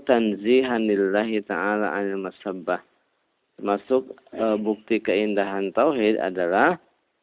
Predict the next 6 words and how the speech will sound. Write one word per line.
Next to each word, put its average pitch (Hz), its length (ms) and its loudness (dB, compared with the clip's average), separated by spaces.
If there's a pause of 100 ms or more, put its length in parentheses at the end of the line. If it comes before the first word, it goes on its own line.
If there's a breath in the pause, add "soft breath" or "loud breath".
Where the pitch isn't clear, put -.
(260)
eh, 104 400 -2
yaitu 101 400 2
apa? 120 280 2
Pensucian 117 920 -4
Allah 95 240 -4
dari 107 320 0